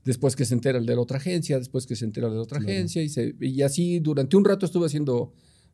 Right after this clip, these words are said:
Speaker 1: jingles para,
Speaker 2: Ok.
Speaker 1: para cosas.
Speaker 2: ¿Y tú crees que, que, a ver, más bien,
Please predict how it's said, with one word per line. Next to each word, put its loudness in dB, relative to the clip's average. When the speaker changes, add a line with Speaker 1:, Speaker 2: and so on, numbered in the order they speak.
Speaker 1:
jingles 2
para, -4
Speaker 2:
Ok. -4
Speaker 1:
para -2
cosas. -6
Speaker 2:
¿Y 6
tú 6
crees 4
que, 8
que, 4
a 0
ver, 0
más 6
bien, 2